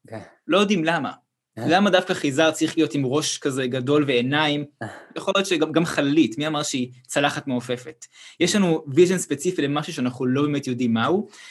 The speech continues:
Speaker 2: אה, זה מאוד מאוד פוטוגני והוליוודי לעשות את המטאברס. מי שראה את הקינוט של, אה, של
Speaker 1: של
Speaker 2: פייסבוק,
Speaker 1: מרק צוקרברג, כן.
Speaker 2: זה מאוד מאוד סקסי ופוטוגני להראות בעצם את המטאברס בתור משהו תלת-מימדי,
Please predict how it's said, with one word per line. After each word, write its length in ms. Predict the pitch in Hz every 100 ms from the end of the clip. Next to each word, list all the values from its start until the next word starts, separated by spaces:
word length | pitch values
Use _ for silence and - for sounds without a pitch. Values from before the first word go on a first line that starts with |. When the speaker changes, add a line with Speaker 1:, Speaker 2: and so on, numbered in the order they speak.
| - _ -
Speaker 2:
אה, 260 | 123 123 123 139
זה 160 | 135 143
מאוד 240 | 139 160
מאוד 140 | 180
פוטוגני 680 | 160 131 120 107 120 139 165 120
והוליוודי 680 | 123 123 120 117 139 131 120
לעשות 280 | 117 120 139
את 60 | -
המטאברס. 680 | 117 123 120 117 110 113 -
מי 100 | 143
שראה 240 | 139 131
את 80 | 135
הקינוט 440 | 120 - 139 131 127
של, 240 | 120 113
אה, 240 | 113 110 107
של 160 | -
Speaker 1:
של 60 | 113
Speaker 2:
פייסבוק, 260 | 131 123 107
Speaker 1:
מרק 200 | 110 -
צוקרברג, 420 | 110 104 104 98
כן. 140 | 107 101 - - - _
Speaker 2:
זה 160 | 120 139
מאוד 220 | 139 156
מאוד 280 | 160 131 117 -
סקסי 580 | - 143 - - 131
ופוטוגני 500 | 113 117 123 127 131
להראות 440 | 123 117 117 123 123
בעצם 260 | 123 127
את 100 | 120
המטאברס 440 | 117 117 117 120 113
בתור 360 | 113 123 117
משהו 280 | 117 127 123
תלת-מימדי, 680 | 120 117 120 107 104 156